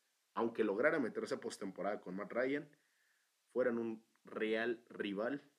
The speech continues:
para estos dos grandes equipos en la A F C. Quizás los Colts van a presionar el botón de reinicio, van a buscar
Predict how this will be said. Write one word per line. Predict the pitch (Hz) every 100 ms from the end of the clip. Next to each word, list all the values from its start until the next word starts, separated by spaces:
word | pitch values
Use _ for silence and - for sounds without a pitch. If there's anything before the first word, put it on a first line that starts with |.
| _ -
para | 90
estos | 95 110 104
dos | 104 104
grandes | 98 98 -
equipos | 95 95 95 104
en |
la | 90 -
A | 92
F | 95 -
C. | 95 90
Quizás | - 117 104 107 - _ _ _ _ _ _ _
los | 104 98 -
Colts | 110 117 117 - - - _ _ _
van | - 117
a | 143
presionar | - 98 101 107
el |
botón | 104 92 98
de | 95
reinicio, | 87 90 123 - 139 135 -
van | 82 110 147
a |
buscar | 139 98 - - 113 117 -